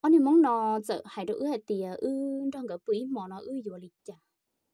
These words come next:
Chế cũng hay viên châu sợ hai trong cái ở tìa, em em muốn tàu lịch chả đâu ư mà. Chế anh em mong sợ tìa ô nếu như chủ hai hò. Giờ nếu nhớ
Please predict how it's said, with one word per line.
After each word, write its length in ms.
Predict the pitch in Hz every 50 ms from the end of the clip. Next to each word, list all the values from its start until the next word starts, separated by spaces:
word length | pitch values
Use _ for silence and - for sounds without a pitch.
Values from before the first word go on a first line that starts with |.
| _ _ _ _ _ _ _ _ _ _ _ _ _ _ _ _ _ _ _ _
Chế 120 | - 269 240
cũng 160 | - 262 285
hay 100 | 320 311
viên 180 | 226 247 262
châu 200 | 262 247 214 208
sợ 120 | 208 - 208
hai 120 | 202 185 202
trong 180 | 240 233 226 220
cái 120 | 214 196
ở 100 | 220 214 214 -
tìa, 240 | 208 190 190 180 - -
em 140 | - 226
em 160 | 233 262 285 285
muốn 160 | 285 302 320
tàu 160 | - 254 220
lịch 140 | 214 214 214
chả 100 | 220 190
đâu 140 | - 214 214 -
ư 80 | 254
mà. 300 | 269 285 262 226 196 175 - _ _ _ _ _ _ _ _ _ _ _ _ _ _ _ _ _ _ _ _ _ _ _
Chế 680 | - 254 226 226 220 220 220 220 214 214 214 214 214 214
anh 260 | 214 220 - 277 294
em 120 | 302 269 254
mong 100 | 269 294 294 -
sợ 100 | 359 349 -
tìa 100 | - -
ô 420 | 185 - 294 302 320 320 320 330 311
nếu 120 | 262 247
như 100 | 277 285 254
chủ 140 | - - 190
hai 300 | 190 - - 220 202 196
hò. 180 | 196 202 190 180 175 175 180 180 _ _ _ _ _ _ _ _ _ _ _ _ _ _ _ _ _
Giờ 180 | 226 285 285
nếu 120 | 277 294 320
nhớ 160 | 320 330 339